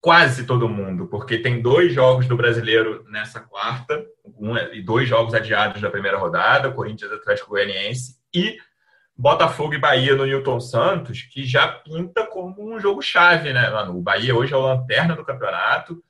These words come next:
com nove pontos em onze jogos, vem de quatro derrotas seguidas, tá com o Mano Menezes aí, Mano só perdeu, se eu não me engano, ele estava em três desses quatro jogos.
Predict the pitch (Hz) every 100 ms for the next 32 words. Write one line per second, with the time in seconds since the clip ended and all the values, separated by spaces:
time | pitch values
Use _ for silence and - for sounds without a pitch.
0 | _ _ _ - 98 101 123 127 123 113
1 | 123 120 107 113 92 85 85 123 123 117
2 | 123 - - 127 131 170 127 107 107 113
3 | 120 - 87 90 131 143 143 - 117 123
4 | 107 107 104 98 92 110 104 92 92 87
5 | 104 92 - 92 101 104 - 117 127 95
6 | 82 113 127 117 98 95 104 101 - 98
7 | 95 92 - 110 110 - - - - -
8 | 87 90 92 - - -